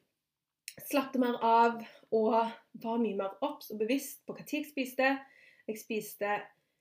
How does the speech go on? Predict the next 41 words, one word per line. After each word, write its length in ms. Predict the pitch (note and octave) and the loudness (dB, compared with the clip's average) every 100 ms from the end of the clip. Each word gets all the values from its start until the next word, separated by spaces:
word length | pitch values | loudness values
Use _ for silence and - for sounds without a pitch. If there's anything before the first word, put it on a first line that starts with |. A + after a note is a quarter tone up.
| _ - | _ -12
eh, 300 | G3 G3 F#3+ | -8 -8 -6
mye 220 | G#3+ G3 F#3+ | -4 -4 2
mindre 320 | A#3 C#4 D4+ | 4 6 6
i 40 | |
løpet 180 | C#4+ C#4 | 4 4
av 140 | C4+ C4+ | 4 6
dagen, 260 | C4+ C4 | 6 4
men 140 | A3+ A3 | 2 -2
større 360 | - G#3+ G#3 | -4 -4 -2
måltider, 560 | G#3 D#3+ F#3+ A#3+ D4+ D4+ | -2 -2 0 2 2 0
og 120 | A#3 | -2
jeg 120 | A#3+ A#3 | -2 -2
følte 280 | G3 D#3+ - | -4 -4 -4
meg 140 | A3+ A3+ | -6 -6
så 200 | - G#3+ - - | -6 -6 -6 -4
hinsides 480 | E3+ D#3+ F#3+ F3 - | -4 -4 -8 -8 -4
bra. 260 | G3+ C4+ - _ _ _ _ _ - | -2 -2 -6 _ _ _ _ _ -4
Eh, 320 | G#3 G#3 G3+ | 0 0 0
jeg 200 | A3 A3 | 2 2
bare 520 | G3+ F3 F#3 G3 G3 G3 | 2 0 0 0 -2 -2
var 200 | G3+ G#3+ | -2 -4
så 320 | - G#3+ G#3+ | -4 -2 -2
jæklig 640 | G#3+ G3 B3+ C4 - A3+ G#3 | -4 -2 0 0 -6 -4 4
god 140 | G#3+ | 4
i 40 | G#3+ | 4
formen 400 | A3+ C#4 G#3 G3+ | 2 0 0 -2
til 160 | A3+ G3+ | 0 0
å 80 | |
være 320 | G3+ G3 G#3 - | 0 -2 -4 -2
høygravid, 560 | B3 A#3 C#4 A#3+ G#3+ G#3+ | 2 2 6 6 6 4
<laughs> 60 | B3 | 0
og 80 | A#3+ - | 0 2
jeg 240 | - C4+ - | 6 6 6
gikk 520 | B3+ - - - - - - - - | 4 4 -10 -20 -20 -20 -20 -20 -2
liksom 300 | A#3+ A#3 A#3 G#3+ | 0 2 4 4
inn 180 | A3 | 4
på 100 | A#3+ A#3 | 4 2
fødeavdelingen 720 | F3+ F#3+ G#3 A3 A#3+ A#3+ A3 | 2 2 4 4 6 4 4
med 120 | G3+ | -2
syv 280 | - A#3 A#3 | -4 -4 -4
centimeter, 920 | A3 A3 A3 A#3 A3+ A3+ A3 A3+ | -2 -2 -2 -2 -2 -2 0 0